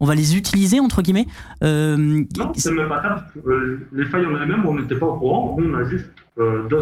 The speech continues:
Speaker 2: le site pour le mettre en service, pour vraiment que l'État percute, euh, qu'il faut peut-être se réveiller.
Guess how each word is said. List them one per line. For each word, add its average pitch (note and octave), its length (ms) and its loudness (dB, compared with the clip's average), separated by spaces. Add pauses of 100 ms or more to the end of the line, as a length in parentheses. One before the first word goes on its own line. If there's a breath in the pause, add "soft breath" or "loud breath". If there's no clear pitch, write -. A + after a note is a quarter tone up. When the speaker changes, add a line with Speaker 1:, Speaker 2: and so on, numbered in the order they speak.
(120)
Speaker 2:
le B2+ 80 -4
site - 220 -4
pour A#2+ 100 -2
le B2 80 0
mettre B2+ 240 0 (160)
en - 80 -6
service, D3+ 420 -2 (600)
pour A#2+ 180 0
vraiment D3+ 280 0
que B2+ 100 -2
l'État B2+ 220 -2
percute, D3+ 680 -6 (160)
euh, A2 140 -4 (520)
qu'il A#2+ 120 -10
faut B2 160 -4
peut-être - 220 -2
se A#2+ 60 -4
réveiller. G#2+ 560 0